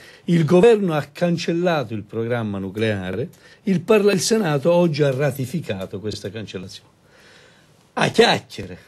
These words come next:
a comunicati stampa, così ha fatto il governo e il Parlamento. Nei fatti ha approvato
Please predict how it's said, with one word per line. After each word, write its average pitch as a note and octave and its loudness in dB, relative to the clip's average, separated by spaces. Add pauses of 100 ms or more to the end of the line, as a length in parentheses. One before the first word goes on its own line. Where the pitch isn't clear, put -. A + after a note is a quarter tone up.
(160)
a D3 -4
comunicati F#3+ 0
stampa, A#2+ -4
così D3+ -2
ha B2+ -4
fatto G2+ -14
il F#2+ -12
governo G#2 -6
e G2 -8
il F#2 -16
Parlamento. F#2+ -14 (260)
Nei A3 4
fatti - -10 (260)
ha G#3+ 0
approvato D3+ 0